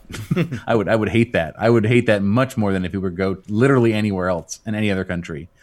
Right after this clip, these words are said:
Uh, the thought of him playing for, like, I don't know,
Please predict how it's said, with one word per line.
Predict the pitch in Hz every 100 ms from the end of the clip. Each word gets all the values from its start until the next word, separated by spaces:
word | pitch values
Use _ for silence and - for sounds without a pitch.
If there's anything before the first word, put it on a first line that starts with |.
| _ _ _ -
Uh, | 92
the | 98
thought | 107 113
of | 107
him | 107 95
playing | 101 101 98
for, | 101
like, | 90 85 - - _ _ _ _ _ _ _ _ _ -
I | 92
don't | 82
know, | 78